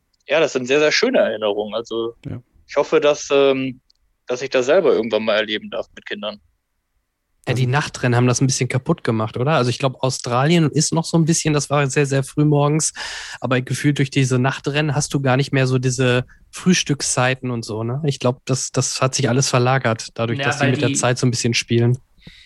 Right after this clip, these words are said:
Speaker 4: Ja, genau, weil, weil, weil die, äh, die Rennen jetzt heutzutage auch später stattfinden. Also Suzuka zum Beispiel ist, glaub ich,
Speaker 3: Ja.
Speaker 4: jetzt immer sechs oder sieben Uhr hier morgens, also zu der humanen Zeit. Ich weiß das auch noch, als Kind hat man sich, glaub ich, den Wecker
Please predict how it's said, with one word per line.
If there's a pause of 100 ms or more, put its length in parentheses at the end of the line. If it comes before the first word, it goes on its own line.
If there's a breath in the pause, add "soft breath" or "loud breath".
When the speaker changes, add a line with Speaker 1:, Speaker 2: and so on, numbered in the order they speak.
(100)
Speaker 4:
Ja,
genau,
weil,
weil,
weil
die,
äh,
die
Rennen
jetzt
heutzutage
auch
später
stattfinden.
Also
Suzuka
zum
Beispiel
ist,
glaub
ich,
Speaker 3:
Ja.
Speaker 4:
jetzt
immer
sechs
oder
sieben
Uhr
hier
morgens,
also
zu
der
humanen
Zeit. (240 loud breath)
Ich
weiß
das
auch
noch,
als
Kind
hat
man
sich,
glaub
ich,
den
Wecker